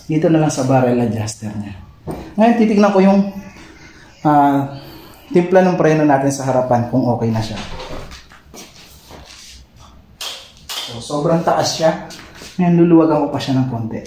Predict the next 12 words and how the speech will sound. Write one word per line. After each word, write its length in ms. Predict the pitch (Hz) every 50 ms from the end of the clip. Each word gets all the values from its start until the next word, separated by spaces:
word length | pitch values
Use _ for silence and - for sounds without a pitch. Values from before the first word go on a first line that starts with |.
| - - -
Ilalayo 400 | 143 143 139 139 139 139 143 139
ko 160 | 135 127 -
pa 80 | 131
ng 160 | 127 131 127 123
konti 320 | 120 117 117 113 113 113
yung 80 | 113 107
cable. 480 | 107 101 95 95 95 95 95 95 - - - - - - - _ - - - _ _ _ _ - - _ _ - - - - - - - - _ _ _ - - - - - _ _ _ _ _ _ _ _ _ - - _ _ _ _ _ _ _ _ - - _ _ _ _ - - - - -
Okay. 180 | - 127 131 - - - - - - - - _ - - _ _ _ - - - - - - _ _ _ - - - - - - - _ - - - - - - - - - - - - - - - _ - - - - - - - - - _ - - - - _ _ - - - - - - - - - - - - - _ _ _ - - - - _ _ _ _ _ _ _ _ _ - - 123 120
Yun. 220 | 120 143 - - - - - - - - - - - - - - _ - - - - - 139
I 80 | 131 - -
think 400 | - - 226 247 240 - - - - - - - - - - - - - - - - - _ _ _ _ _ _ _ _ _ _ _ - - - - - - - - - - - - - - - - _ - - - - - - 127 131
okay 240 | 127 127 139 143